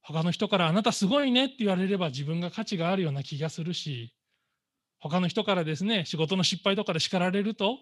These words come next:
まるで自分が価値がないように思ってしまう。そのようにですね、自分自身の価値というのを他の人の目を評価し、えー、目を通して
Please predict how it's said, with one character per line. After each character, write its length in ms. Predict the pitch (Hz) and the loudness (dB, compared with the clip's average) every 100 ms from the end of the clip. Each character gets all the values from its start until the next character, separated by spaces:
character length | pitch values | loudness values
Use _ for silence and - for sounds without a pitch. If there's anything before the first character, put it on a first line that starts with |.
| _ _ _ _ _ - | _ _ _ _ _ -4
ま 140 | 160 | 0
る 60 | 160 | 2
で 100 | 175 | 0
自 160 | 160 | 0
分 140 | 196 233 | 0 -2
が 100 | 240 | 0
価 140 | 339 | -2
値 120 | 339 | 0
が 140 | 262 185 | 0 2
な 180 | 202 | 2
い 120 | 220 170 | 2 2
よ 140 | 127 | 0
う 40 | |
に 220 | 110 107 - | -4 -10 -2
思 220 | 160 160 | 0 0
っ 80 | - | -2
て 120 | 139 | -6
し 160 | - 117 | -6 -10
ま 140 | 87 | -14
う。 20 | - _ _ _ _ _ _ _ _ _ _ _ _ | -18 _ _ _ _ _ _ _ _ _ _ _ _
そ 160 | - 165 | -4 0
の 140 | 180 | 2
よ 180 | 214 214 | 2 2
う 40 | |
に 180 | 151 127 | -2 -4
で 120 | 120 | -6
す 100 | 117 | -4
ね、 360 | 175 220 233 - _ _ _ _ | -2 0 -2 -6 _ _ _ _
自 160 | 139 156 | -4 0
分 220 | 185 247 | 2 2
自 140 | 269 302 | 2 -2
身 300 | - 262 196 | -2 0 0
の 120 | 147 | 0
価 200 | - 185 | -2 -4
値 200 | - - | -4 -6
と 80 | 139 | -4
い 220 | 131 135 | -4 -4
う 20 | |
の 180 | 131 117 | -4 -6
を 320 | 123 170 233 - _ | -4 -4 -6 -10 _
他 320 | 156 175 254 | -10 -4 -2
の 160 | 294 | -2
人 240 | 277 - 370 | -4 -8 -6
の 160 | 320 | 0
目 180 | 220 220 | 2 4
を 260 | 190 120 127 - | 2 0 -6 -6
評 220 | 170 151 | -4 -2
価 160 | 139 | -4
し、 200 | 113 - _ - | -8 -12 _ 0
え 180 | 151 | 2
ー、 100 | 151 - | 2 4
目 180 | 254 | 4
を 120 | 277 226 | 4 2
通 320 | - 381 370 | 2 2 2
し 240 | - - | -2 -6
て 240 | 131 107 | -8 -8